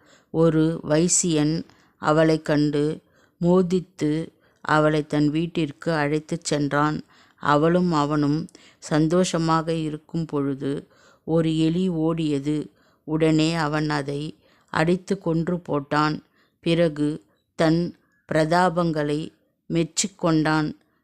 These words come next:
"இந்த சிறிய எலியை கொன்றதை இவன் இவ்வளவு மெச்சிக்கொள்கிறானே, கள்வரை வென்ற அரசன் எவ்வளவு வீரன்" என்று தனக்குள் எண்ணினாள். "அவன் அற்பன்,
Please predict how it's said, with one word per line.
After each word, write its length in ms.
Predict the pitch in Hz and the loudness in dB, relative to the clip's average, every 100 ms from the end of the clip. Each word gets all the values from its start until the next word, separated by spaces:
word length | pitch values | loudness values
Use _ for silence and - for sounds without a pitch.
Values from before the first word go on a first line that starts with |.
| _ | _
"இந்த 320 | 170 170 156 | -2 2 2
சிறிய 760 | 147 - 170 170 190 185 160 156 | 0 -2 -4 0 0 0 2 0
எலியை 460 | 170 175 156 160 - _ _ _ - | 0 -2 -4 -6 -14 _ _ _ -2
கொன்றதை 560 | 160 165 175 160 165 156 | 2 2 2 0 -2 -2
இவன் 420 | 147 147 165 175 _ _ _ - | -4 -2 -4 -6 _ _ _ -6
இவ்வளவு 580 | 160 151 175 175 160 | -4 0 0 0 0
மெச்சிக்கொள்கிறானே, 1300 | 160 160 156 - 196 170 156 156 156 151 151 160 156 - _ _ _ _ - | 0 0 -2 -8 -4 -4 -4 -4 -4 -2 0 0 -2 -8 _ _ _ _ 0
கள்வரை 560 | 160 170 190 185 180 | 2 2 2 2 0
வென்ற 460 | 160 160 151 143 147 | 0 -2 -2 -4 -4
அரசன் 640 | 143 151 160 160 165 185 _ _ _ - | -4 -4 -4 -4 -6 -6 _ _ _ -4
எவ்வளவு 600 | 156 147 170 180 156 151 | -2 0 0 0 0 -2
வீரன்" 540 | 160 175 175 156 147 _ _ _ _ | -2 -2 0 -2 -4 _ _ _ _
என்று 420 | - 170 165 156 | -2 0 2 -2
தனக்குள் 560 | 151 151 151 143 175 180 | -4 -2 -2 -4 -6 -4
எண்ணினாள். 680 | 160 151 156 151 143 135 - _ _ _ _ - | -2 0 2 2 0 -2 -8 _ _ _ _ -6
"அவன் 500 | 160 160 156 - _ _ | 0 2 0 -2 _ _
அற்பன், 560 | - 160 - - 180 143 | -4 -4 -4 -2 0 -2